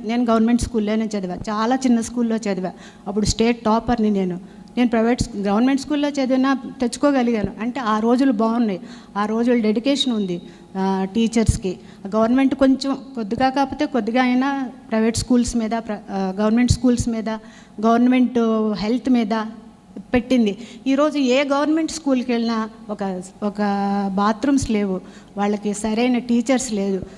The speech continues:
సరైన విద్యాబోధన లేదు. ఇన్ని ప్రైవేట్ స్కూల్స్ ఎందుకండి? ఎంత పల్లెటూరు, రిమోట్ పల్లెటూరుకి వెళ్ళినా సరే మీకు ఒక కాన్వెంట్ కనబడుతుంది. ఆ, ఇన్ని ప్రైవేట్ స్కూల్స్ ఎందుకు? అసలు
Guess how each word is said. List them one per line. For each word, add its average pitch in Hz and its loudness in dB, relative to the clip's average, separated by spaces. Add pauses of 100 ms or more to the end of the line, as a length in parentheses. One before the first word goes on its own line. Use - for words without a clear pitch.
(140)
సరైన 240 0
విద్యాబోధన 220 0
లేదు. 196 -2 (280)
ఇన్ని 320 2
ప్రైవేట్ 294 0
స్కూల్స్ 320 0
ఎందుకండి? 269 0 (120)
ఎంత 262 -2
పల్లెటూరు, 247 0
రిమోట్ 302 0
పల్లెటూరుకి 262 -2
వెళ్ళినా 240 2
సరే 214 -2 (200)
మీకు 233 -2
ఒక 247 0
కాన్వెంట్ 254 0
కనబడుతుంది. 190 -2 (460)
ఆ, 285 2
ఇన్ని 262 2
ప్రైవేట్ 247 0
స్కూల్స్ 277 -2
ఎందుకు? 220 -4 (260)
అసలు 294 0